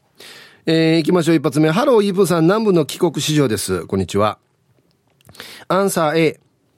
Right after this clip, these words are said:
成人した娘と私のおごりで、旦那を高級鉄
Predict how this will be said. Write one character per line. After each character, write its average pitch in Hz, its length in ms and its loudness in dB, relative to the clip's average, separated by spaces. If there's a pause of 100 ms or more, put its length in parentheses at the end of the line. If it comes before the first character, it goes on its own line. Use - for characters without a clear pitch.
(600)
成 175 280 2
人 175 240 2
し - 80 -6
た 156 120 0
娘 135 380 0
と 135 140 0
私 139 360 -2
の 143 120 2
お 139 60 0
ご 131 140 0
り 120 80 0
で、 113 220 -2 (200)
旦 175 240 2
那 175 140 4
を 156 180 0 (220)
高 262 240 2
級 262 240 2
鉄 240 160 2